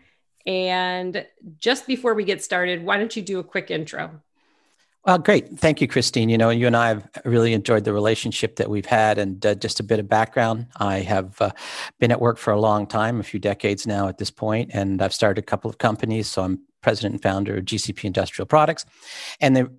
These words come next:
Speaker 2: way that I know you is really through Strategic Coach, and I've been a coach for entrepreneurs for,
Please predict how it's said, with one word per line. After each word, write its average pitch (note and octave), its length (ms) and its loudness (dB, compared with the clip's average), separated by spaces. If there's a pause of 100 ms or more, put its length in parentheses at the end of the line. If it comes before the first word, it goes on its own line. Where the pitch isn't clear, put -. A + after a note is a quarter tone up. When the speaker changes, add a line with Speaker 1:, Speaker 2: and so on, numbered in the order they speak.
(340)
Speaker 2:
way B2+ 200 4
that A#2 100 4
I A2+ 100 4
know A2 200 2
you A#2 240 4
is G#2+ 160 -2
really G#2+ 160 -2
through G2 160 -6
Strategic - 440 -8
Coach, B2+ 360 2
and G#2+ 100 -2
I've F#2+ 100 -4
been G2 120 -2
a - 40 -6
coach - 480 -4 (200)
for G2 440 -4
entrepreneurs G2 760 -4
for, G2 220 -4